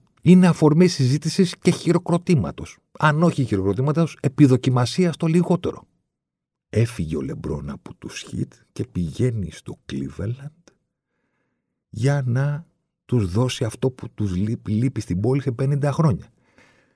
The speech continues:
Παρένθεση, έγραφε ο Σίμον σε ένα σημείο εκείνου του κειμένου ότι <clears throat> αυτό που μας έχει διαφύγει, που μας διέφυγε, λέει, όταν έφυγε από το Μαϊάμι, είναι ότι άφησε μια ομάδα που ήτανε μεν η μεγάλη, που είχε,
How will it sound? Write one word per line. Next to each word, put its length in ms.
Παρένθεση, 520
έγραφε 280
ο 40
Σίμον 280
σε 140
ένα 80
σημείο 360
εκείνου 220
του 120
κειμένου 400
ότι 220
<clears throat> 800
αυτό 180
που 100
μας 160
έχει 160
διαφύγει, 680
που 100
μας 180
διέφυγε, 460
λέει, 140
όταν 240
έφυγε 280
από 100
το 80
Μαϊάμι, 420
είναι 100
ότι 180
άφησε 240
μια 200
ομάδα 320
που 200
ήτανε 340
μεν 240
η 80
μεγάλη, 420
που 80
είχε, 240